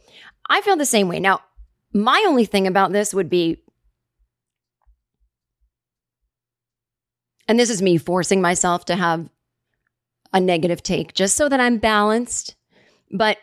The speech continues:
if you know yourself and you know that you're going to probably burn out, is there a way to work that into your job and say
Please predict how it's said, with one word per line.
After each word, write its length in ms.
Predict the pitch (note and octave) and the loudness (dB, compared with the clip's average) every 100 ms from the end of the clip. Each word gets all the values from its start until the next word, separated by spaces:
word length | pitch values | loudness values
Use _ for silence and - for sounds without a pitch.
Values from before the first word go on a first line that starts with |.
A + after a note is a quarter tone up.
| _ _ _ _ _ _ _ - _ _ _ _ _ _ _ _ _ _ - | _ _ _ _ _ _ _ -20 _ _ _ _ _ _ _ _ _ _ -2
if 120 | F4+ | 0
you 180 | G#4 G4+ | 2 2
know 340 | A#3+ F#3 F#3+ | 2 2 2
yourself 640 | G#3+ A#3 A#3+ A#3+ A3 A3 G#3 G3 | 2 0 0 0 2 0 -2 -2
and 180 | G#3 | 0
you 80 | G#3 | 0
know 320 | G3 F3 F3 | 0 0 0
that 120 | F#3 - | -2 -4
you're 160 | F#3 | -6
going 420 | C#3+ E3+ E3+ F3 | -6 -8 -6 -6
to 320 | E3+ F3+ E3 - _ _ | -6 -4 -6 -8 _ _
probably 560 | - F3 F3+ F#3+ G#3 | 0 2 2 0 -2
burn 280 | F#3 F#3+ F#3+ | 0 0 0
out, 360 | F#3+ F#3+ F#3+ - _ _ _ _ _ _ _ _ _ _ | 0 0 -2 -6 _ _ _ _ _ _ _ _ _ _
is 220 | G#3 A3+ G#3+ | -2 0 2
there 140 | A#3+ | 2
a 60 | A3+ | 2
way 240 | G3+ G3 | 2 0
to 80 | F#3 | -2
work 360 | D#3+ F3 F3 | -2 -4 -2
that 180 | G3 F#3 | 0 0
into 240 | F3+ F3 F#3 | 0 -6 -6
your 140 | F3 | -6
job 420 | F3 D#3+ E3+ F#3 - | -2 0 2 0 -2
and 180 | F3+ E3+ | -4 -2
say 580 | - F3 E3+ E3+ F3 | 2 2 2 -2 -6